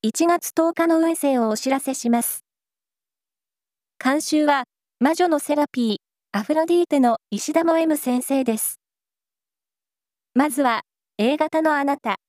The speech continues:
必要な情報や欲しいものが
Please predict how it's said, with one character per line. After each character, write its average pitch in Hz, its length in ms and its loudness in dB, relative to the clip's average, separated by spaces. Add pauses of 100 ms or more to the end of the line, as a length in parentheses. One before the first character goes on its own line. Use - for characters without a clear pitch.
(1500)
必 - 260 -4
要 349 220 2
な 339 120 4
情 320 220 0
報 330 220 0
や 330 100 2
欲 311 160 -2
し 320 220 0
い 311 40 2
も 269 120 2
の 262 120 2
が 226 200 0